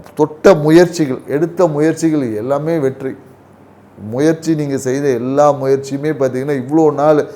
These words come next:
ஏதோ ஒருத்தர் டிலே ஆயிட்டு இருக்கும். இந்த முயற்சிகள் எல்லாமே அதன் வழியா, அதனுடைய அறுவடை செய்யக்கூடிய காலகட்டமா தான் இந்த காலகட்டங்கள் இருக்கு. வாழ்க்கை துணை வகையில பாத்தீங்கன்னா, மிகப்பெரிய ஒரு லாபம்.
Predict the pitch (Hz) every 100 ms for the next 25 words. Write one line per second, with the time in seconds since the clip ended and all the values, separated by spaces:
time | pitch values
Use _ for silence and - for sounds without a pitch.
0 | - - 127 156 170 160 143 131 120 139
1 | 147 135 110 110 117 131 135 127 143 156
2 | 160 147 123 120 135 135 139 127 131 127
3 | 135 147 123 123 127 131 120 135 170 170
4 | 160 135 143 139 127 120 117 127 120 107
5 | 117 117 143 127 143 147 143 139 127 110
6 | 123 110 104 113 - - - - 117 147
7 | 160 165 160 156 143 135 127 131 139 147
8 | 123 131 143 123 117 135 143 143 143 151
9 | 143 120 113 117 127 117